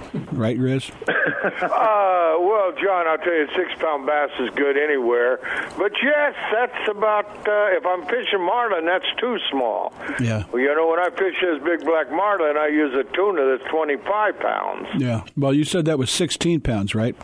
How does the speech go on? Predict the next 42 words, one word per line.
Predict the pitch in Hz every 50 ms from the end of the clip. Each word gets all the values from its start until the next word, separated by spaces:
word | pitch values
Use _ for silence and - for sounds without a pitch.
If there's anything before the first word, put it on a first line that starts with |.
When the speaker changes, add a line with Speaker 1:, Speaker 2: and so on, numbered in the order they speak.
| - - -
Speaker 1:
uh, | 120 110 113
Stan? | 104 - - - 117 120 127 123 - -
Speaker 2:
Sixteen | 156 - - 143 139 127
pounds, | 131 117 101 95 - -
yeah, | 120 113
yes, | 110 107 113 110
sir. | - 120
Speaker 1:
That's, | 131 143 - 185
Speaker 3:
Oh, | 202 190 165
Speaker 1:
that's | 147 156 147 -
a | -
Speaker 3:
sixteen | 117 - 202 190 -
pounds | - 175 175 180 170 151
is | 156
a | 151 147 139
heck | 151 160 151 156
of | 135 123
a | 113 101
fish. | - - 117 110 101
Speaker 1:
That's | 101 117 135 135 - -
a | 95
huge | 92 - - - 165 160 143 123 110
Speaker 3:
You | 101 104
better | 101 110 196 190 180 180
Speaker 1:
bass. | 170 165
Speaker 3:
believe | 165 165 165 170 175 170 160 143
it. | 135 127 123 131
I, | 135 147 156 156
my | 151 151 156 175 185 190
biggest, | 170 160 196 208 196 202 180 - - - - 165
uh, | 151 147 143 139 135 131 131 131 123 123 120 - - - - - - - - - - _ _ _ _ _ _ -
bass | 156 170 180 180 180 175 - 156
that | 147 147
I've | 160 170 175 170 156 - -
got | 139 139 135 139 143 147 160 160 - -
is | 160 139 131 131 127 117 117
nineteen | 127 151 165 180 180 170 - 180 175 165
and | 151 131
three | - 165 165 160
quarters, | - - - 180 196 196 175 143 139 139 135 -
and | 147 139 139
my | 139 147 151